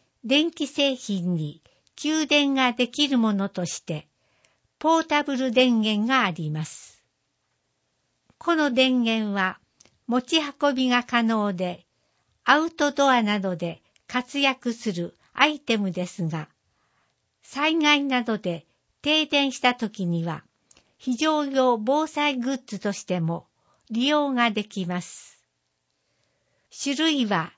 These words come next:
様々で、容量三百ワットアワー未満の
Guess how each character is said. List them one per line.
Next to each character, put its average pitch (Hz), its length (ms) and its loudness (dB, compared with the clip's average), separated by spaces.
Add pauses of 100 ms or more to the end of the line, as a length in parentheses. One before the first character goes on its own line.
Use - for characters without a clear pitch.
様 269 420 0
々 190 320 0
で、 165 260 -6 (880)
容 294 340 2
量 190 400 -2 (460)
三 311 380 4
百 277 500 0 (160)
ワ 240 160 4
ッ 262 80 -2 (120)
ト 294 120 4
ア 277 160 8
ワ 262 240 6
ー - 20 4
未 247 180 4
満 208 380 2
の 170 260 -4